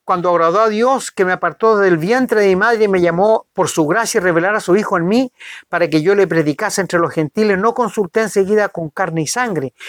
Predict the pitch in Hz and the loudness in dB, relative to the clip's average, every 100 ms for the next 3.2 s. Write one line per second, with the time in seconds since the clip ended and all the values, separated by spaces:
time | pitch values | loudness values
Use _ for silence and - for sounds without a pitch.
0 | - - 190 180 175 214 240 220 196 175 | -12 -4 -2 0 0 0 0 0 -2 0
1 | 180 226 233 196 - 202 202 180 233 - | 0 0 0 -2 0 0 0 -2 -2 -2
2 | 202 185 - _ 277 277 277 240 247 247 | -2 -2 -6 _ -6 -4 -6 -6 -4 0
3 | 247 | -2